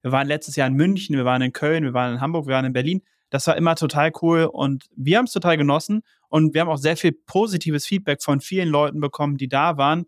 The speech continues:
Ist was, also was wir immer jedem empfehlen, da einfach vorbeizukommen. Das ist für alle Leute, die diesen Podcast hören, die YouTube-Videos gucken, die noch nie was von uns gehört haben, aber vielleicht Interesse an K D P haben, veranstalten wir diese Meetups und ihr müsst euch das so vorstellen, es ist eigentlich immer nur,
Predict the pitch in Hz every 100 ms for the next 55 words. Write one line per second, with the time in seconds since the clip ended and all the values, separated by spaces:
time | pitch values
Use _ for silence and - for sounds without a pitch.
0 | _ _ _ - 143 - 160 160 - -
1 | 143 151 143 143 156 - 175 175 156 180
2 | 180 160 147 160 160 139 139 131 135 131
3 | 170 - - 160 160 147 147 - - 143
4 | 170 156 139 135 139 143 156 147 127 -
5 | 123 123 - 123 123 131 - 139 143 151
6 | 147 131 _ _ 156 147 139 131 135 131
7 | - 143 131 131 135 143 139 143 143 165
8 | 147 - 139 127 135 160 165 156 156 _
9 | _ _ 143 175 196 180 160 160 160 -
10 | 147 - 175 - 143 147 156 160 151 143
11 | 202 156 131 139 180 _ _ _ - 147
12 | 165 - 160 160 151 147 131 139 180 180
13 | 180 - 143 147 160 160 151 139 160 165
14 | 160 147 - 147 139 135 131 120 127 -
15 | 160 156 147 143